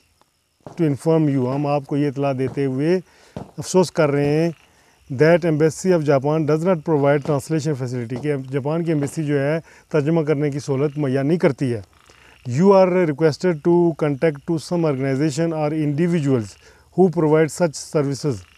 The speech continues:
आपसे गुजारिश की जाती है कि आप किसी organization से या किसी फ़र्द से रब्ता करें जो ये तर्जुमा करने की सहूलत मुहैया करता हो।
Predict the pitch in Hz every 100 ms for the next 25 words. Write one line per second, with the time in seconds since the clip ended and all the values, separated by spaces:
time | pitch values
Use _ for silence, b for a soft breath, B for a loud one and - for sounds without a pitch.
0 | b b b b 156 143 151 139 147 139
1 | 156 151 143 165 156 147 135 139 147 139
2 | 123 131 143 160 180 175 185 190 - b
3 | b 147 131 139 139 165 165 139 175 147
4 | 127 165 160 170 170 b b 147 208 190
5 | 196 185 170 175 170 165 156 156 139 143
6 | 143 123 131 110 113 104